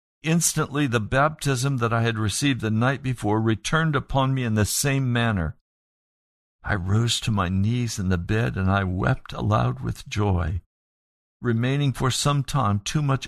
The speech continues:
overwhelmed with the baptism of the Spirit to do anything but pour out my soul to God.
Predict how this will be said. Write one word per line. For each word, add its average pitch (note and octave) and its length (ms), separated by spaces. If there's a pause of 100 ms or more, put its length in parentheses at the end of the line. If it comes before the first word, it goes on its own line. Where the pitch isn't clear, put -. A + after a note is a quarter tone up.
overwhelmed B2+ 720
with A2+ 140
the A2+ 80
baptism A#2 760
of G2 80
the G2+ 80
Spirit A2+ 500
to - 80
do A2 240
anything A#2+ 320
but A#2+ 160
pour B2+ 320
out C#3 140
my C#3 160
soul C#3 400
to B2+ 100
God. B2+ 500